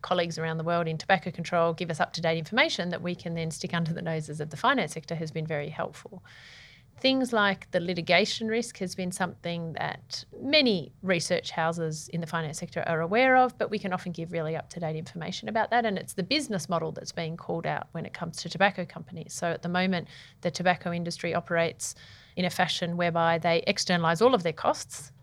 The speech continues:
to the community. We all pay for all the health costs incurred by or, or caused by tobacco. And, uh, while they're externalising costs, they're privatising profits,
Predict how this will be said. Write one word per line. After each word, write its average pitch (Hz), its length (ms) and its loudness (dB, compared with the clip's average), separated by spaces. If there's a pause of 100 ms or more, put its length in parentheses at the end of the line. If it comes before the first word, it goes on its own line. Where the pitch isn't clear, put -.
to - 120 -4
the 165 80 -6
community. 175 500 -2
We 208 220 6
all 170 140 2
pay 277 420 2
for - 280 -4
all 185 120 0
the 175 80 0
health 170 240 -4
costs - 320 -4
incurred 165 460 -4
by 160 340 -2 (220)
or, 185 120 2
or - 260 0
caused 180 360 -2
by 160 220 4
tobacco. 170 520 0 (760)
And, 165 580 -2
uh, 165 300 0
while 170 260 4
they're 165 160 2
externalising 165 680 -2
costs, 339 300 4
they're 175 80 -4
privatising 165 680 -2
profits, - 580 -8